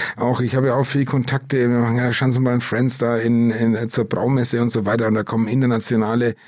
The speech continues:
äh, Brauereien, die mit dabei sind, ob's Boston, äh, Boston Brewing, Boston Brewing ist so groß wie Bitburger und gilt noch als Craft, äh, Brauerei, also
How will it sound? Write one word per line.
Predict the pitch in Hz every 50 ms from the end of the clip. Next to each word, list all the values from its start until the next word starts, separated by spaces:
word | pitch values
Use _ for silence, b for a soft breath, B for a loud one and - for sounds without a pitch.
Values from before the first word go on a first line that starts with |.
| B B B B B B B
äh, | - 113 113 110 110 117 117 113 110
Brauereien, | - - 107 107 117 120 117 107 92 101 117 127 127 117
die | 113
mit | 107 113 120
dabei | 117 - - 87 110 127
sind, | 117 120 110
ob's | 107 101 - -
Boston, | - 110 107 - - - 127 123 117 117 117 117 117
äh, | 113 113 120 113 113
Boston | 101 - 107 - - 131 120
Brewing, | 101 - 104 127 127 101
Boston | - 107 - - 127 104
Brewing | - 107 117 127
ist | 120 -
so | - 110
groß | 101 110 120 107 113
wie | 120 110
Bitburger | 95 - 120 - - 117 110 110 113
und | 113 110 107
gilt | 98 110 107
noch | 113 104
als | 107 107 98 -
Craft, | - - 107 98 113 117 - - - -
äh, | 113 107 107 107 110 113 113
Brauerei, | 101 - 104 104 107 113 110 104 95 95 107 113 117 -
also | - 107 101 110 110